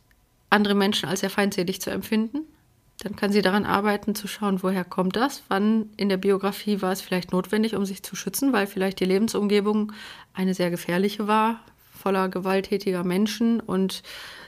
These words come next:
die Person dann gelernt hat, erstmal misstrauisch zu sein und Menschen als eher feindselig wahrzunehmen. Das kann aber dann später begünstigen, dass die Person zum Beispiel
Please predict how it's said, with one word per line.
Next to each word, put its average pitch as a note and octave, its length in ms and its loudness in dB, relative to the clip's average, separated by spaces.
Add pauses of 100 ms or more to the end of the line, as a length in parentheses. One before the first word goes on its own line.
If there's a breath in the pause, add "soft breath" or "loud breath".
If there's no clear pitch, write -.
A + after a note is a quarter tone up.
(200 loud breath)
die G3+ 80 -6
Person G3 380 2
dann F3+ 320 2 (260)
gelernt F#3+ 380 2
hat, G#3+ 120 0
erstmal G#3 440 0
misstrauisch A3 500 0
zu - 160 -2
sein A3+ 240 2
und G#3 220 -2
Menschen G#3 320 -4
als G3 120 0
eher F#3 180 0
feindselig G3 500 0
wahrzunehmen. A3 580 2 (480 loud breath)
Das G#3 160 -4
kann A3+ 140 4
aber G3+ 160 6
dann G3+ 160 2
später F#3 320 2
begünstigen, A3 520 4
dass A3+ 140 0
die A3 100 -2
Person A3 360 2
zum A3 160 0
Beispiel A3+ 500 4